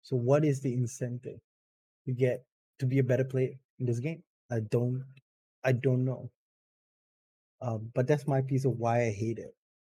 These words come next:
Zar, what about you?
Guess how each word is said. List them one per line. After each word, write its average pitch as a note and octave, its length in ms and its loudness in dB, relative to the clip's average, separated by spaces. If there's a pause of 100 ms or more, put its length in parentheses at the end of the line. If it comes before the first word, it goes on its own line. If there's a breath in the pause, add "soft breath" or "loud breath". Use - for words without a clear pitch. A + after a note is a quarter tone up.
(720)
Zar, B2+ 440 2 (600)
what C3 100 -2
about B2 320 -4
you? B2+ 160 -4